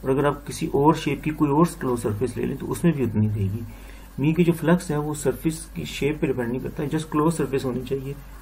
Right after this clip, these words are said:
और उसके अंदर charge होना चाहिए क्यू। तो in generally हम कहते हैं कि फिर जो कोई भी क्लोज surface है,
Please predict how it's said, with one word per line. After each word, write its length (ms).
और 40
उसके 200
अंदर 220
charge 300
होना 180
चाहिए 420
क्यू। 180
तो 80
in 60
generally 400
हम 160
कहते 280
हैं 140
कि 140
फिर 180
जो 180
कोई 240
भी 100
क्लोज 320
surface 340
है, 160